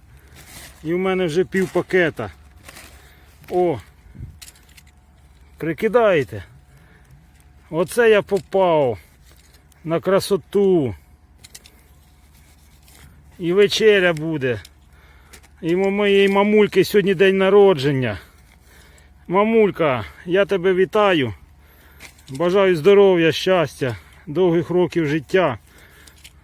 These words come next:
і всього самого найкращого, щоб всі твої мрії збувалися.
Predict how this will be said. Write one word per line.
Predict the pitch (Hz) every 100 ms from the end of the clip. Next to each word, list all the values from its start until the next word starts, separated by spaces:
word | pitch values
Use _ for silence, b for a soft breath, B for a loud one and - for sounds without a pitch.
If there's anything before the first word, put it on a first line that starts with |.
| -
і | 170
всього | 127 185 175 170
самого | - 160 160 156
найкращого, | 156 139 165 151 - 139
щоб | 117 - 135
всі | - 175
твої | 156 160 156
мрії | 165 175 147
збувалися. | 123 139 165 160 123 110 - 92